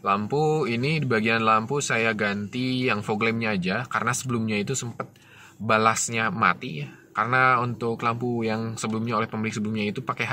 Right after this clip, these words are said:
I D, pakai balas, kemudian ketika balasnya mati satu,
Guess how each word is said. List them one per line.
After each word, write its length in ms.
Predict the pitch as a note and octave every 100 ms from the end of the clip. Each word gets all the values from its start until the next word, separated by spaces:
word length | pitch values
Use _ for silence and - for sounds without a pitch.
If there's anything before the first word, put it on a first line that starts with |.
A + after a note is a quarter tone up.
| A2
I 80 | G2+
D, 100 | E2+ G#2 - - _ - - - - - - -
pakai 240 | - G#2 -
balas, 480 | F#2+ F2 A#2 - G#2+
kemudian 320 | F#2+ G2+ A2
ketika 320 | F#2 F2+ F2
balasnya 400 | F2 F2 F2 F2+
mati 160 | F2 F2
satu, 720 | E2+ E2 B2 C3 B2 G#2